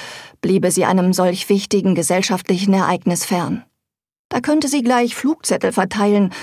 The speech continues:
auf denen stand, dass sie ein Nachtwesen war und deswegen die Nähe der königlichen Garde mied. Nein,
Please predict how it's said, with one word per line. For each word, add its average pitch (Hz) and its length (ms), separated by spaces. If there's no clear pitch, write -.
auf - 160
denen 185 220
stand, 208 340
dass 190 120
sie 180 80
ein 185 140
Nachtwesen 196 640
war 185 280
und 247 280
deswegen 240 560
die 262 140
Nähe 220 300
der 226 160
königlichen 220 640
Garde 196 340
mied. 202 480
Nein, 185 280